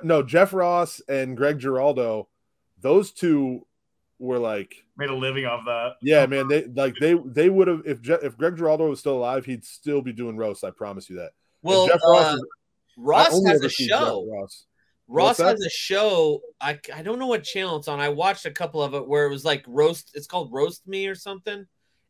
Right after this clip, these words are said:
Speaker 3: And that's what he does. He just goes up to random people on the street and just starts roasting 'em.
Speaker 1: Wow,
Speaker 3: And,
Speaker 1: that
Speaker 3: like, yeah, I can't remember. And then
Speaker 1: I
Speaker 3: he's
Speaker 1: can't
Speaker 3: got
Speaker 1: tell if
Speaker 3: another
Speaker 1: that's
Speaker 3: show, too.
Speaker 1: genius. I can't tell if that's genius or real dumb.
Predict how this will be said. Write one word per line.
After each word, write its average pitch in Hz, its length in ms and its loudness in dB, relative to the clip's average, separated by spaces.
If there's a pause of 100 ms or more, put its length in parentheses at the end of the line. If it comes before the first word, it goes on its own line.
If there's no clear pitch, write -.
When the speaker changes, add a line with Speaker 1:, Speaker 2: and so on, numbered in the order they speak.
Speaker 3:
And 156 180 0
that's 160 180 0
what 170 220 0
he 175 80 -4
does. 156 240 0
He 151 80 -6
just 147 220 -8
goes 170 180 0
up 156 120 -2
to 151 60 -4
random 156 340 -2
people 156 260 -8
on 147 100 -2
the 131 60 -8
street 151 440 -8
and 127 120 -14
just 143 160 -6
starts 143 260 -8
roasting 131 420 -8
'em. 90 140 -20 (720)
Speaker 1:
Wow, 120 120 -8
Speaker 3:
And, 147 120 2
Speaker 1:
that 151 40 -2
Speaker 3:
like, 131 220 0 (400)
yeah, 151 460 4
I 147 100 -6
can't 262 240 -8
remember. 208 260 -6
And 175 220 -6
then 247 220 -2
Speaker 1:
I 151 120 -2
Speaker 3:
he's 214 120 -2
Speaker 1:
can't 185 100 -2
Speaker 3:
got - 60 4
Speaker 1:
tell 185 80 8
if 175 80 6
Speaker 3:
another 160 160 4
Speaker 1:
that's 139 120 4
Speaker 3:
show, - 220 -2
too. 151 80 0
Speaker 1:
genius. 180 380 -2 (300)
I 151 100 2
can't 220 200 -2
tell 226 120 4
if 196 60 2
that's 147 200 2
genius 151 500 -4
or 123 80 -2
real 123 280 -2
dumb. 92 340 -8